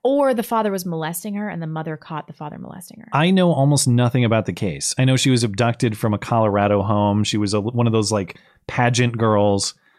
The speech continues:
Speaker 1: She
Speaker 2: But as
Speaker 1: wasn't
Speaker 2: far as
Speaker 1: abducted.
Speaker 2: the
Speaker 1: She was found in the basement.
Speaker 2: Oh, I thought
Speaker 1: of the
Speaker 2: she,
Speaker 1: home.
Speaker 2: okay. See, that shows how little I know about it. I barely
Speaker 1: And there was, like,
Speaker 2: remember
Speaker 1: a
Speaker 2: it.
Speaker 1: crazy note that the parents clearly wrote. I think they were responsible. Some people think the brother was responsible, but I haven't seen a lot of, uh,
Speaker 2: Okay.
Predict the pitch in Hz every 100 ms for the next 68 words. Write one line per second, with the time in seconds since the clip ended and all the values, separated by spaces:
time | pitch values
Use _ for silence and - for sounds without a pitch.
0 | _ - - - 294 170 - 131 233 214
1 | 254 240 226 185 151 160 175 220 220 220
2 | - _ _ _ _ _ - 139 135 180
3 | 175 170 123 120 104 - 143 143 156 143
4 | 143 127 139 123 101 127 113 147 - 127
5 | - 135 135 - 220 214 220 208 - -
6 | 202 190 196 196 180 160 143 156 - 165
7 | 160 160 - _ 165 156 151 151 - 190
8 | 190 165 151 147 147 165 160 196 240 302
9 | 294 277 254 180 180 180 214 214 220 -
10 | 214 214 214 190 185 196 185 190 175 165
11 | 160 151 110 -